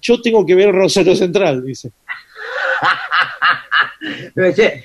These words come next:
Speaker 2: era una pasión eso, más que
Speaker 1: Claro,
Speaker 2: un
Speaker 1: pero es metódico hasta para ver, el ar-, eh, digamos, el
Speaker 2: Sí.
Speaker 1: tipo, eh, cortaba una hora o miraba de soslayo mientras entregaba algo y decía,
Speaker 2: Sí.
Speaker 1: "Sábado a las cuatro de la tarde", cuando estaba en la B,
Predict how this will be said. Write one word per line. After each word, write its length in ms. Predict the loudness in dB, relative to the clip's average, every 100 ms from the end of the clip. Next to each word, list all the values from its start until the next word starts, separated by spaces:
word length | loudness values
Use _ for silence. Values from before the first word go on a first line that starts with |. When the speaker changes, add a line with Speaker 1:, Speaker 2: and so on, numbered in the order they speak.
| 0
Speaker 2:
era 280 | 2 4 4
una 160 | 2
pasión 540 | 0 -2 2 4 4 0
eso, 500 | -6 -4 -2 -2 -6 -16 -10
más 140 | -2 0
que 40 |
Speaker 1:
Claro, 240 | 2 4 2
Speaker 2:
un 80 | 4
Speaker 1:
pero 140 | 4
es 80 | 4
metódico 540 | 2 0 2 4 4
hasta 240 | 2 2 0
para 240 | 2 4
ver, 180 | 4 6
el 200 | 6 4
ar-, 280 | 2 0 -2 -2
eh, 120 | 0
digamos, 420 | 0 0 0 0 -2
el 80 | 0
Speaker 2:
Sí. 100 | 0
Speaker 1:
tipo, 240 | 2 2 -2 _ _ _ _ _
eh, 180 | 2 2
cortaba 680 | 4 2 4 2 2 4 4
una 320 | 4 4 4
hora 340 | 4 4 4 4
o 80 | 4
miraba 400 | 2 4 4 4
de 120 | 2
soslayo 600 | 0 0 2 2 2 0
mientras 280 | -2 -2 -4
entregaba 560 | -2 0 2 4 4
algo 460 | 4 4 6 4 4
y 80 | 2
decía, 300 | 2 2 0
Speaker 2:
Sí. 40 | -4 _ _ _ _
Speaker 1:
"Sábado 420 | 0 2 4 2
a 40 | 0
las 140 | 0
cuatro 280 | 0 2 4
de 60 |
la 60 | 4
tarde", 200 | 2 2
cuando 140 | 0
estaba 200 | 0 0
en 60 | 2
la 120 | 4
B, 360 | 4 4 2